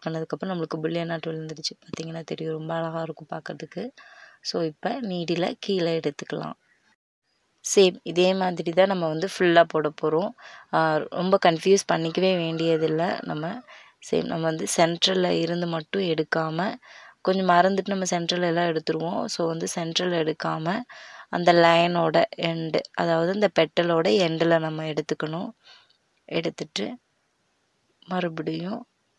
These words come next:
needle வந்துட்டு சென்ட்ரல்ல இருந்து மேலே கொண்டுட்டு போகணும். மேலே கொண்டுட்டு போயிட்டு அதுக்கப்புறமா நம்ம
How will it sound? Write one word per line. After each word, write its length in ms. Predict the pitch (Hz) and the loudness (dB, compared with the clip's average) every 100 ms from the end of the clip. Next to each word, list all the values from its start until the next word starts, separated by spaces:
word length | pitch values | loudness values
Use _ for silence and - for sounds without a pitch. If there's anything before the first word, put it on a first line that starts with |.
| _ _ _ _ _ _ _ _ _ _ _ _ _ | _ _ _ _ _ _ _ _ _ _ _ _ _
needle 420 | - 190 185 170 170 | -8 -4 -4 0 0
வந்துட்டு 480 | 160 156 156 196 247 - | -2 -4 -6 -4 -4 -4
சென்ட்ரல்ல 580 | 170 165 170 165 160 160 | -4 -4 -4 -2 -2 -2
இருந்து 420 | 165 170 196 254 | -4 -4 -4 -2
மேலே 320 | 196 160 151 - | 0 0 -2 -4
கொண்டுட்டு 260 | 151 143 143 | -8 -6 -8
போகணும். 460 | - 151 156 151 - _ _ _ _ _ _ - _ _ - | -4 -4 -6 -10 -12 _ _ _ _ _ _ -20 _ _ -8
மேலே 300 | 180 170 170 175 | -2 -2 -2 -6
கொண்டுட்டு 220 | 165 160 | -6 -8
போயிட்டு 560 | - 160 160 - 202 226 _ _ | -6 -6 -6 -6 -10 -10 _ _
அதுக்கப்புறமா 640 | 180 175 170 - 165 170 | -10 0 0 0 -2 -2
நம்ம 380 | 180 165 160 233 | -4 -4 -6 -6